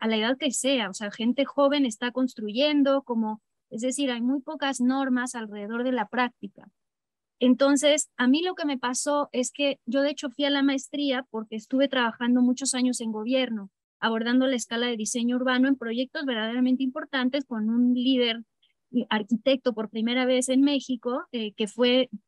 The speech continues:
director de la Autoridad del Espacio Público, la primera vez que había una autoridad en ese sentido. Lo que yo me di cuenta es que no estábamos suficientemente entendiendo el potencial y también lo que producimos, los problemas que producimos al no, en,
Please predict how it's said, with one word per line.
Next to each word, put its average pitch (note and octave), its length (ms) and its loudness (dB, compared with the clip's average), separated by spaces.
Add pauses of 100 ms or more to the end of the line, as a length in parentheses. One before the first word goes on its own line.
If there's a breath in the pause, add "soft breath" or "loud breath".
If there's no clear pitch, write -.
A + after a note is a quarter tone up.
(140)
director B3+ 840 2
de A3+ 240 -6
la B3 120 -2
Autoridad A#3 380 -2
del A#3+ 160 0
Espacio G#3+ 400 -6
Público, F#3+ 380 -8
la G3 160 -2
primera C4 400 4
vez C4 160 0
que B3+ 100 -6
había A#3 200 -2
una A3+ 100 0
autoridad A3 640 -2
en A3 160 0
ese G#3+ 180 -6
sentido. G3+ 560 -8 (760)
Lo A#3 120 2
que C4 120 4
yo D#4+ 120 2
me G#4 100 0
di F#4 120 2
cuenta C4 260 4
es C#4+ 80 0
que B3 100 2
no A#3+ 100 6
estábamos D4+ 480 2
suficientemente A#3+ 880 0
entendiendo A#3 760 0
el G#3 100 -8
potencial A#3+ 760 -2
y A#3+ 160 2
también A3 380 0
lo D#4+ 100 -2
que G#3+ 140 -6
producimos, G#3 720 -2
los F#3+ 140 -8
problemas C4 540 2
que B3 100 -4
producimos A#3 600 -2
al G#3+ 200 -2
no, B3+ 420 2 (320)
en, A3+ 240 0